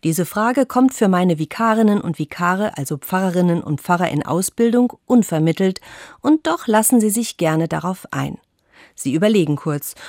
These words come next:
und dann findet jeder und jede das für sie Richtige.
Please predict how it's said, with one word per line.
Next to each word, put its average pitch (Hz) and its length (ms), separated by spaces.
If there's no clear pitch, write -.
und 233 140
dann 285 180
findet 185 400
jeder 247 360
und 196 160
jede 185 340
das 175 180
für 156 180
sie 180 340
Richtige. - 520